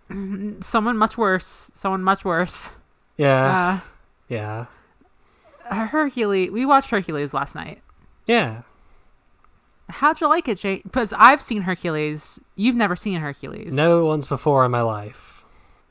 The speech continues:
Speaker 1: So, how did you find it?
Speaker 2: Uh, it was, it was pretty fun. It was kind of weird, and I think a bit,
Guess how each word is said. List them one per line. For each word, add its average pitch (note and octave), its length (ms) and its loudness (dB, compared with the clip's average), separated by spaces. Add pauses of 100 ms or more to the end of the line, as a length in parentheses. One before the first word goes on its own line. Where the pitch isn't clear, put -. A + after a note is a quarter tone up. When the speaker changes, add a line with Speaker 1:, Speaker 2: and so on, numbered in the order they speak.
(120)
Speaker 1:
So, G#3+ 580 -4
how A#3+ 240 6
did G3+ 120 0
you F3 80 -10
find G#3 240 0
it? C3+ 160 -6 (640)
Speaker 2:
Uh, G3+ 800 -2 (320)
it A#3+ 160 -6
was, A3 480 -6
it G#3 100 -4
was G#3 160 0
pretty G3 320 -2
fun. E3 640 0 (560)
It D#3 100 -6
was C#3+ 140 -2
kind D#3 300 -2
of A2+ 340 -4 (800)
weird, D3 640 2
and C#3+ 240 -4
I A#2 340 -4
think A#2+ 600 -6 (220)
a B2+ 80 -6
bit, A#2 260 -8